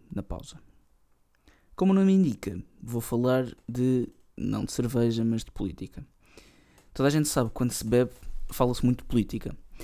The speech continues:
Filo durante alguns anos, enquanto estudava no iscsp,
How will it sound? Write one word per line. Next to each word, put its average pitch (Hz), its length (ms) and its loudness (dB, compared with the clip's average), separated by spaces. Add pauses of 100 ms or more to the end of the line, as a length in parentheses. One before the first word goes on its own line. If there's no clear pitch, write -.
(360)
Filo 120 340 2
durante 113 260 2
alguns 117 320 4
anos, 127 280 2
enquanto 117 240 -4
estudava 120 260 0
no 117 160 6
iscsp, - 320 -4